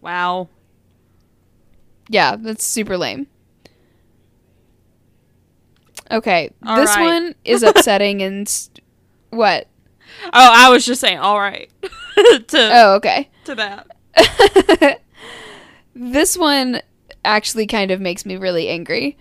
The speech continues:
Speaker 2: Um, I mean, of course, the Nazi stuff and the racism, all, all that other stuff made me angry too. But this one is like,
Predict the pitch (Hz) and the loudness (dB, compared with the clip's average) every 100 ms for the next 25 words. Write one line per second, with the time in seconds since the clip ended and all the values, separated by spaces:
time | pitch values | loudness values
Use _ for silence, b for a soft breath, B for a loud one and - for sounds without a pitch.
0 | _ _ _ 220 208 247 247 220 - 247 | _ _ _ -4 -2 0 0 -2 -2 -2
1 | 220 - 220 214 202 - 202 - 185 180 | -2 -2 -2 -2 -4 -6 -8 -4 -4 -4
2 | 180 180 - _ 214 196 196 185 - 190 | -6 -8 -12 _ -4 -4 -4 -8 -4 -2
3 | 131 196 190 175 175 196 175 185 180 160 | 0 0 0 0 -2 -6 -10 -10 -10 -10
4 | 170 175 190 202 180 190 - 233 269 320 | -10 -10 -8 -8 -6 -8 -6 -6 -4 -2
5 | 311 262 240 233 208 196 | -2 -4 -4 -2 -2 -2